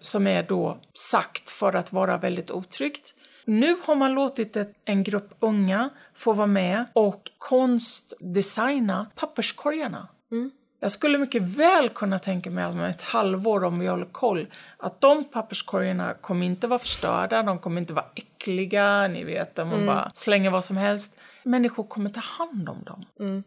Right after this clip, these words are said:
Speaker 1: Så, så borde vi kunna göra i efterhand i, och det vinner ju hyresvärden på också. Det kostar jättemycket pengar att sanera klotter till exempel. Så det borde verkligen vara en insats som de bara, "Ja, det här vill vi vara
Speaker 2: Mm.
Speaker 1: med om." Så sånt kan man göra.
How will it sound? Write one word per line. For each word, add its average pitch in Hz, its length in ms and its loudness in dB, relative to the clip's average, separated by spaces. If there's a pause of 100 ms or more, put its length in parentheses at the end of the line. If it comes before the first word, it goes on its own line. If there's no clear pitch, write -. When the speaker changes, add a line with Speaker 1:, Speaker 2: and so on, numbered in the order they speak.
(140)
Speaker 1:
Så, 277 200 2
så 349 340 6
borde 262 220 0
vi 220 80 -2
kunna 233 280 0
göra 233 300 4
i 269 120 2
efterhand 190 640 -2
i, 202 280 0
och 233 140 2
det 240 80 4
vinner 302 300 2
ju 277 120 4
hyresvärden 240 640 2
på 233 120 2
också. 285 380 0 (340)
Det 202 100 -2
kostar 247 360 0
jättemycket 240 920 -4
pengar 185 400 -6 (320)
att 170 140 -8
sanera 202 720 2 (100)
klotter - 560 -6
till - 160 -12
exempel. - 480 -10 (200)
Så - 180 2
det 214 100 6
borde 262 320 2
verkligen 233 320 2
vara 202 100 2
en 190 80 0
insats 190 440 0
som 202 80 -2
de 190 100 0
bara, 185 140 -6
"Ja, 311 540 -4
det 220 60 -8
här 311 360 -6
vill 208 200 -8
vi 170 100 -10
vara 165 180 -10
Speaker 2:
Mm. 202 140 -4
Speaker 1:
med - 80 -8
om." - 160 -16 (280)
Så - 160 -2
sånt 392 280 0
kan 226 140 -6
man 196 80 -4
göra. 165 140 -10